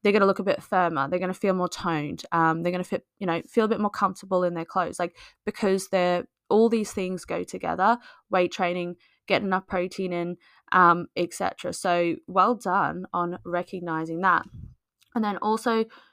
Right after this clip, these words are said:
managing tiredness when running every day without resorting to quick pick-me-ups.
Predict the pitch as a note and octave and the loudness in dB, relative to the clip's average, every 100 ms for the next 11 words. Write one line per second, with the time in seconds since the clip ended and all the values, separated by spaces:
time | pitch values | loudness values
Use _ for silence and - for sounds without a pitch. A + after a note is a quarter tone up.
0 | _ _ - G#3+ G#3 G#3+ G#3 G#3+ G3+ G3 | _ _ -6 -2 -2 -2 -4 6 6 6
1 | G3 G3 - F#3 F3+ F#3 A3+ A3+ G#3+ - | -2 -8 -6 -6 -4 2 2 2 -4 -6
2 | G3+ G3 G3 F#3+ F#3+ G3 F#3 - - F#3 | -6 -4 -2 -2 -2 0 0 -2 -10 -4
3 | F#3 F3+ - - - _ - G3 F#3 D#3 | -2 -2 -6 -12 -12 _ -14 -8 -8 -8